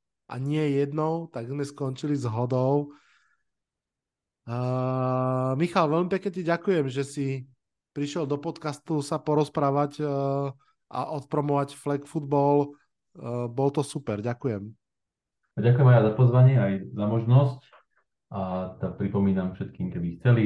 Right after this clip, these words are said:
Speaker 2: eh, vy, vygooglite si nás, nájdete si nás, pridajte sa, máme veľmi dobrú atmosféru, bereme všetkých.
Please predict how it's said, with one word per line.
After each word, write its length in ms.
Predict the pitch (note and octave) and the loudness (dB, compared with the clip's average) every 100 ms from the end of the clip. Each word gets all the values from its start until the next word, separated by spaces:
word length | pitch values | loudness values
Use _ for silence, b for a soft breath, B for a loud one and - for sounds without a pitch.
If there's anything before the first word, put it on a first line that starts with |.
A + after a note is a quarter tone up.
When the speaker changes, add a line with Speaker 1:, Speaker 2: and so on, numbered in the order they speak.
| G2+ - | 0 -4
Speaker 2:
eh, 420 | - G2 F2+ F2+ - F#2 | -8 -6 -4 -6 -8 -4
vy, 280 | A2+ A#2 | 0 2
vygooglite 560 | A2 A2+ A#2 G#2+ G2+ G#2 | 2 4 4 6 2 0
si 60 | G2+ | -2
nás, 200 | G2 F#2+ | -2 -2
nájdete 400 | G2 G2 F#2+ F#2+ | -2 -2 -2 -6
si 80 | F#2+ | -4
nás, 240 | F2+ F2+ - _ - | -4 -6 -10 _ -8
pridajte 400 | F2+ F#2+ F2+ F2 | -4 -2 -2 -4
sa, 120 | F2 | -2
máme 240 | E2+ E2+ E2+ | -2 0 0
veľmi 200 | G2+ G#2 | 0 2
dobrú 280 | F#2+ F#2 E2+ | 0 0 -2
atmosféru, 480 | - F2 - F2+ E2+ | -4 -6 -4 -4 -2
bereme 360 | F2 F2 E2+ | 0 0 0
všetkých. 520 | - G#2 - F#2 F2+ | 0 -2 -2 -4 -4